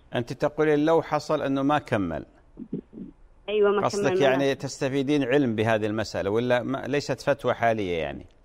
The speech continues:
Speaker 2: أيوة استفيد
Speaker 1: إن شاء
Speaker 2: فيها
Speaker 1: الله.
Speaker 2: بعد إن شاء الله.
Speaker 1: إن شاء الله، إن شاء الله.
Speaker 2: آه، إحنا خلصنا العمرة وقصانا يعني، أنا قصيت لنفسي.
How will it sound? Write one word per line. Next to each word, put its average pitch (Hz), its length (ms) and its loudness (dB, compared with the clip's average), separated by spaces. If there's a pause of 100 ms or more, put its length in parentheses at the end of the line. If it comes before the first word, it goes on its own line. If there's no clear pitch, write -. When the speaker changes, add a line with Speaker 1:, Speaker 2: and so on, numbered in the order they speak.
(760)
Speaker 2:
أيوة 247 400 2
استفيد 214 300 -2
Speaker 1:
إن 233 40 4
شاء 220 120 4
Speaker 2:
فيها 190 140 0
Speaker 1:
الله. 180 140 -4
Speaker 2:
بعد 151 140 -6
إن - 100 -16
شاء 104 260 0
الله. - 100 -10 (100)
Speaker 1:
إن - 60 -20
شاء 90 240 -6
الله، - 100 -16
إن - 60 -20 (1080)
شاء - 40 -14
الله. 175 160 0
Speaker 2:
آه، 269 40 4
إحنا 240 160 -2
خلصنا 226 520 2
العمرة 247 360 2
وقصانا 190 560 -2
يعني، 160 200 2
أنا - 20 2
قصيت 196 480 -4
لنفسي. 165 580 -6